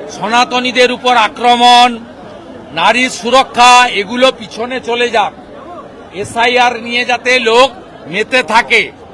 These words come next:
কমপ্লিটলি পলিটিক্যাল এজেন্ডা নিয়ে করছে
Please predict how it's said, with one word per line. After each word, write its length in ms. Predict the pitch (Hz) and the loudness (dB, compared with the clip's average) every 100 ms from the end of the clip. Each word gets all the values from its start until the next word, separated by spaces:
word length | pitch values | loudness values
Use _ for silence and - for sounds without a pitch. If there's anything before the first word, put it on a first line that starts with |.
| - - | -16 -4
কমপ্লিটলি 760 | 185 233 - 269 262 254 269 262 269 | -2 -4 -8 -8 -8 -8 -8 -8 -8
পলিটিক্যাল 760 | 220 220 240 262 254 247 247 254 254 - - - | -6 -6 -6 -8 0 4 4 2 -2 -14 -20 -10
এজেন্ডা 480 | 170 190 233 233 240 | -8 -4 -4 0 -2
নিয়ে 200 | 233 226 | -2 -6
করছে 400 | 220 202 170 240 | -6 -12 -6 -2